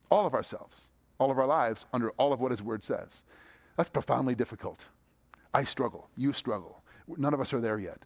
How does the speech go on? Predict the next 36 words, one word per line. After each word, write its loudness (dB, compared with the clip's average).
But -4
that's 0
what -2
we're -2
called -2
to. -12
'Cause 4
if 2
we 4
ignore 4
part 4
of 4
it, 4
that's 6
a, 2
a 6
broken 4
mirror. 4
It's, -2
it's 0
damaging 2
the 2
image 2
of 2
God 2
to 0
be 4
reflected 2
in -2
the 0
world. -6
Verse 2
twelve, 2
James 0
two 4
twelve. 0